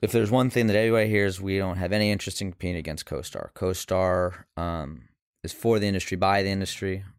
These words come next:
We're just another channel for, uh, tenants to find space. Sorry, a channel for tenants to actually get access to space, um, and a, uh, a conduit for landlords to market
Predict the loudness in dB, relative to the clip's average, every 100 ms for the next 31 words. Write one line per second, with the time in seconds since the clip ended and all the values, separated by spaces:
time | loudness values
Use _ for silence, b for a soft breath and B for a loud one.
0 | _ -2 0 0 -2 -4 0 0 2 -2
1 | -2 -4 -2 -2 -6 -10 -6 -2 -2 -2
2 | -6 -20 -20 _ -8 -4 -4 -6 -6 -2
3 | -2 -2 -8 -12 -16 _ _ _ _ _
4 | _ _ _ _ _ -8 -4 0 0 0
5 | -2 0 0 -2 -10 _ -2 0 2 0
6 | 2 0 2 0 -2 -2 -2 -2 0 0
7 | -2 -4 -4 -4 _ _ -10 -2 -2 0
8 | -4 -2 -4 -4 -2 0 0 -2 -10 B
9 | B B _ -4 -2 -4 -6 -6 -4 -4
10 | -4 -2 0 0 -2 -4 -4 -4 -4 -4
11 | -6 -10 -14 -20 _ _ _ _ _ _
12 | _ -6 -4 0 2 2 0 -2 -2 -2
13 | -2 -4 -6 -6 -6 -6 -8 -12